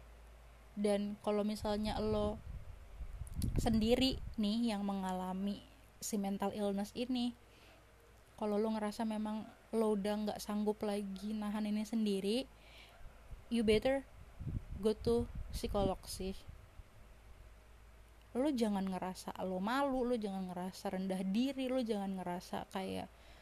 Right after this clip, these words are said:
"Gue takut dianggap gila nih gara-gara ke psikolog, gara-gara ke psikiater."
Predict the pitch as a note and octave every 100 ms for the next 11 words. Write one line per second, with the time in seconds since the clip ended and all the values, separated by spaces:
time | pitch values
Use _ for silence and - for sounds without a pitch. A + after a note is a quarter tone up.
0 | - - - B3+ A3+ G#3 F#3+ F#3+ F#3 F#3+
1 | - - G3+ A3+ A#3 C4+ A3+ F#3+ F3+ F3+
2 | F3+ - - - G3 G#3 B3+ B3+ - G3
3 | F3+ F#3 - G3 - G3 F#3+ - B3+